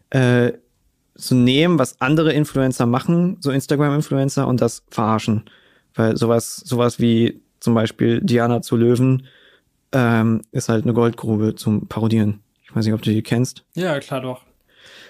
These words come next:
Speaker 1: Die hatten wir jetzt ja in zwei Videos, äh, ein bisschen auseinandergenommen, nicht komplett. Äh, das, es ist grandios, was, was da einfach,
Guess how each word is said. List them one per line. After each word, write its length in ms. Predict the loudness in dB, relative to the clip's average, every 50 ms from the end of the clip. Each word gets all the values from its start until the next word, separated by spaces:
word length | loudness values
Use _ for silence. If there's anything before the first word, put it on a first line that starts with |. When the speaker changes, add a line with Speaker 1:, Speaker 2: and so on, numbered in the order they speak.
| _ -8
Speaker 1:
Die 180 | -4 -2 -2 0
hatten 220 | -2 -4 -2 0
wir 80 | 2 2
jetzt 260 | 2 2 2 0 0
ja 440 | 0 2 2 4 4 2 2 2 0
in 400 | -2 -4 -4 -4 -2 -4 -4 -8
zwei 220 | -4 -2 0 0
Videos, 600 | 2 2 2 2 2 0 0 -2 -4 -8 -14 -16 -20 -20 _ _ _ _ _ _ _ _ _ _ _ _ -20 -20 -16 -16 -16 -16 _ _ -4
äh, 60 | 0 0 2 2
ein 140 | 2 0 0
bisschen 280 | -2 -2 0 0 0 0
auseinandergenommen, 840 | 0 0 0 0 2 2 2 2 0 0 0 0 0 0 -2 -4 -4
nicht 340 | -6 -4 -4 -4 -4 -4 -4
komplett. 480 | -4 -2 0 0 0 -2 -2 -4 -10 _ _ _ _ -20 -20 -20 -20 -20 -20 -20 -20 -20 -20 -20 -20 -20 -20 -20 -20 -20 -20 -20 -20 -20 -20 -20 -20 -20 -20 -20 -20 -20 -20 -20 _ _ _ _
Äh, 160 | -6 -2 0
das, 640 | 0 0 0 -2 -6 -8 -8 -6 -6 -8 -10 -12 _ _ _ _ _ _ _ _ _ _ _ -20 -20 -20 -20 _ _ -20 -20 -8
es 240 | -4 -4 -4 -4 -4
ist 160 | -6 -6 -4
grandios, 720 | -2 -2 0 0 2 2 2 2 0 -2 -4 -10 -10 -4
was, 240 | -2 -2 0 0 0
was 160 | 0 0 2
da 100 | 2 0
einfach, 360 | 0 0 0 -2 -4 -6 -8